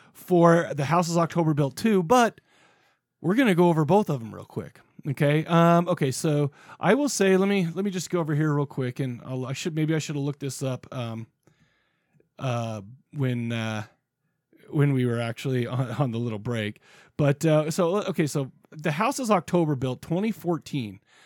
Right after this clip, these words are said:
Okay, that's, that's when the original came out. I M D B gives this a five point one, which, you know, I thi-, uh, like I said, it's a,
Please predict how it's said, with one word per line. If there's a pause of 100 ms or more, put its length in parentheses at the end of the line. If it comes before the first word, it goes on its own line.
(140)
Okay,
that's,
that's
when
the
original
came
out. (260)
I
M
D
B
gives
this
a
five
point
one, (360)
which,
you
know, (140)
I
thi-,
uh,
like
I
said,
it's
a,